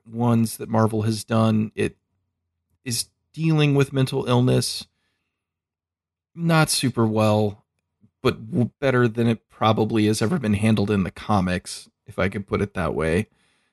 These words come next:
'cause the comics never really handled it super well either. But i-, if you don't know, Moon Knight is a, is a character who has dissociative identity disorder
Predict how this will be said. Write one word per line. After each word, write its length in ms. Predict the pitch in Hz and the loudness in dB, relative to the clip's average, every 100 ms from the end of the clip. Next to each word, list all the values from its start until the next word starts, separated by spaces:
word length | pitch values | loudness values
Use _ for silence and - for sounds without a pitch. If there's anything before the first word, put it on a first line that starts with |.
| _ | _
'cause 140 | - 104 | -4 -4
the 60 | |
comics 380 | 107 120 101 98 | 0 2 2 2
never 180 | 107 95 | -2 2
really 240 | 98 95 | 2 2
handled 320 | 104 95 98 92 | 2 0 0 -2
it 80 | |
super 320 | - 101 98 95 | -4 -8 -4 -2
well 200 | 92 98 | 0 -2
either. 260 | 92 90 | -2 -6
But 280 | 98 110 107 | -4 -4 -4
i-, 80 | - _ | -8 _
if 200 | - 143 | -8 -4
you 60 | 139 | -2
don't 260 | 131 127 113 | 2 2 2
know, 160 | 110 | 2
Moon 200 | 107 107 | 2 2
Knight 160 | 104 101 | 0 0
is 140 | 101 | -2
a, 240 | 90 92 - | -4 -6 -6
is 160 | 107 | -8
a 220 | 92 69 - _ _ _ _ _ | -6 -8 -10 _ _ _ _ _
character 420 | 113 104 - 98 | 0 0 -2 -4
who 140 | 104 | -2
has 460 | 98 98 95 98 - _ _ _ | 0 0 -2 -4 -10 _ _ _
dissociative 640 | 113 98 107 110 95 101 101 | -2 0 2 0 2 0 0
identity 460 | 98 98 110 110 | 0 2 2 2
disorder 600 | 117 - 117 117 117 117 | -2 -4 0 2 2 -2